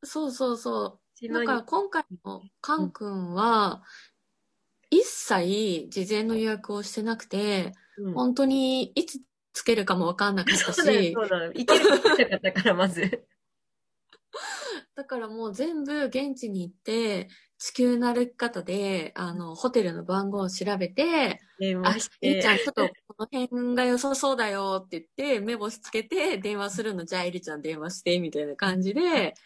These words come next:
Speaker 2: え。
Speaker 1: そう、なんかそんな感じでどんどんどんどん、「じゃあ、もうこの島、あ、秋田じゃないけど、
Speaker 2: うん。
Speaker 1: 他の島も見てみる？」みたいな感じで、
Speaker 2: うん。
Speaker 1: どんどんその日の気分で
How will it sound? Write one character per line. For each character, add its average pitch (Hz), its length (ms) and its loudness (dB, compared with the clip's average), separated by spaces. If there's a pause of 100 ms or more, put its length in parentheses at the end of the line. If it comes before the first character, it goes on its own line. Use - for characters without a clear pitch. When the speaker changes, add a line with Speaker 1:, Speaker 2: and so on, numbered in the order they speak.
Speaker 2:
え。 220 800 0 (360)
Speaker 1:
そ 262 320 2
う、 240 40 0
な 269 100 2
ん - 40 2
か 240 80 0
そ 254 160 2
ん 247 60 4
な 254 100 2
感 254 200 4
じ 240 100 2
で 240 100 4
ど 226 160 2
ん 226 40 0
ど 196 140 0
ん 185 60 -2
ど 185 140 0
ん 185 60 0
ど 175 200 -2
ん、 165 100 -8
「じ 302 100 0
ゃ 294 280 4
あ、 - 80 -6
も 196 180 2
う 190 40 -8
こ 202 120 -8
の 208 120 -4
島、 196 520 0 (240)
あ、 190 120 4
秋 294 180 -2
田 262 120 -4
じ 202 80 -6
ゃ 185 40 -4
な 190 120 -2
い 190 60 -4
け 180 120 -10
ど、 247 360 -2 (160)
Speaker 2:
う 208 80 -2
ん。 208 40 0
Speaker 1:
他 196 180 2
の 226 100 -2
島 226 240 -2
も 214 140 -10
見 196 140 -6
て 208 100 -2
み 196 160 -4
る？」 311 260 0
み 277 100 -4
た 214 120 -4
い 180 60 -6
な 180 120 -6
感 190 220 -2
じ 220 120 -4
で、 311 280 0
Speaker 2:
う - 20 0
ん。 - 40 -2
Speaker 1:
ど 233 140 -2
ん 220 60 -2
ど 175 200 -4
ん - 60 -14 (120)
そ - 180 -8
の 220 100 -2
日 240 140 -2
の 208 140 0
気 269 160 0
分 240 280 0
で 277 400 0